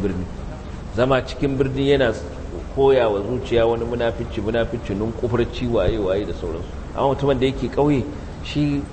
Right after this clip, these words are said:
al'amuransa duk baya gaba gaɗe yake kayansa, ba wani nuku-nuku ko wani ɓoye-ɓoye ko wani abin nan. Shi yasa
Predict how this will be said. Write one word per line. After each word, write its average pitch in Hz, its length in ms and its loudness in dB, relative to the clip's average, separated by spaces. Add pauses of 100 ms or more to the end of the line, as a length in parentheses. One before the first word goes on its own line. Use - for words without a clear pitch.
(840)
al'amuransa 135 600 2
duk 123 200 -2
baya 139 480 2 (220)
gaba 139 260 2
gaɗe 147 280 -2
yake 110 160 -8
kayansa, 107 360 -4
ba 139 220 2
wani 131 260 2
nuku-nuku 117 920 0
ko 143 60 2 (160)
wani 147 100 -2
ɓoye-ɓoye 123 640 4 (100)
ko 123 60 -2
wani 131 160 0
abin - 300 -6
nan. - 100 -10
Shi 127 120 0
yasa 131 360 4